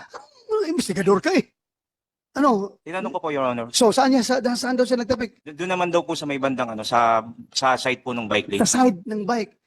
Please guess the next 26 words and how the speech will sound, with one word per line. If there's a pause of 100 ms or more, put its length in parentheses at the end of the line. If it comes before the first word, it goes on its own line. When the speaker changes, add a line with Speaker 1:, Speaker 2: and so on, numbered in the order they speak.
(140)
Speaker 1:
Eh,
bakit
mo, (240)
you,
you,
you, (240)
you
took
hook,
line,
and
sinker
yung (160)
sinabi
niya
na (260)
sa
bubong,
yung
nanggasgas? (400)
Anong, (1040)
investigador
ka
eh. (880)
O
ka,